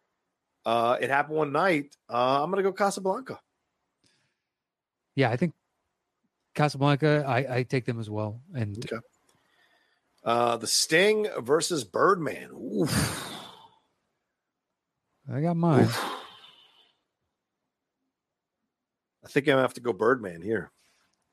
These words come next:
Speaker 1: As much
Speaker 2: We
Speaker 1: as I like
Speaker 2: are simpatico, my friend.
Speaker 1: <laughs>
Speaker 2: If that was a certain other from the duo's canon up against it,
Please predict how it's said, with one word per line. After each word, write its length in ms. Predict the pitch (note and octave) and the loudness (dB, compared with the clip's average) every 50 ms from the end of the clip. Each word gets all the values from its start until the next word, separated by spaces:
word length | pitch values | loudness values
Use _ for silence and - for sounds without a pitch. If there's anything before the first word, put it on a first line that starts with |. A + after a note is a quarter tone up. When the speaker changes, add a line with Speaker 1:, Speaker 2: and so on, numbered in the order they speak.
| _ _ | _ _
Speaker 1:
As 120 | - - G2 | -14 -10 -8
much 140 | G#2+ A#2+ C3 | -6 -2 0
Speaker 2:
We 140 | E3 B3 | 0 2
Speaker 1:
as 60 | C#4 C#4 | 2 2
I 20 | |
like 60 | C4+ C4+ C4+ | 2 2 2
Speaker 2:
are 400 | C4+ C4+ C#4 C#4+ D4 D4 C4+ - - _ _ | 2 2 4 4 2 2 0 -2 -8 _ _
simpatico, 1040 | - - - - C#4+ C#4+ C#4 - - - - C#4+ C#4 G3 F3 D#3+ - - D#3+ C#3+ C#3 | -10 -6 -2 0 0 -2 -2 -4 -8 -2 0 2 2 4 2 2 2 2 2 2 2
my 200 | B2 B2+ B2 B2 | 2 0 0 0
friend. 540 | A#2+ - - C3 B2+ B2+ C3 C3+ C#3 C#3 C#3+ - | 0 0 0 2 2 2 2 0 0 -2 0 -2
Speaker 1:
<laughs> 40 | - - - - C3 - - D3 - - - _ - - _ - - - _ _ _ _ _ _ _ _ - - - - - - - - - - - - | -2 -6 -8 -12 -12 -14 -14 -16 -16 -16 -18 _ -16 -18 _ -16 -18 -18 _ _ _ _ _ _ _ _ -14 -14 -14 -14 -18 -20 -20 -20 -20 -18 -6 2
Speaker 2:
If 240 | F3 D3+ D3 C3 B2 | 4 4 4 4 2
that 240 | D3+ D#3+ E3+ F3 E3+ | 0 0 0 2 2
was 220 | E3 E3 D#3+ B2+ C#3+ | 2 0 0 0 -2
a 40 | |
certain 360 | C#3 - - F3 D#3+ D3 C#3 - | -4 0 0 0 0 0 -2 -2
other 560 | - C#3+ D3 D#3 E3 F3 G3+ A3 G3 F#3 - _ _ _ _ _ _ _ _ _ _ _ _ _ _ _ | 0 0 2 2 2 2 2 0 -2 -6 -10 _ _ _ _ _ _ _ _ _ _ _ _ _ _ _
from 240 | - - E3 D#3+ | 0 0 2 2
the 100 | D#3 D#3+ | 4 2
duo's 460 | D#3 B2 D3 E3+ F3+ F3+ F3+ F3+ E3+ - | 2 2 2 2 4 4 4 4 2 0
canon 380 | - F#3 F#3 F#3+ G3 G3+ G3 | 2 2 2 4 2 2 0
up 160 | G3+ F#3+ - | 0 0 0
against 360 | A3 F#3 F#3+ G#3+ G#3+ - - - | -2 0 0 0 -2 -2 -2 -2
it, 140 | C4+ C4 | -2 -2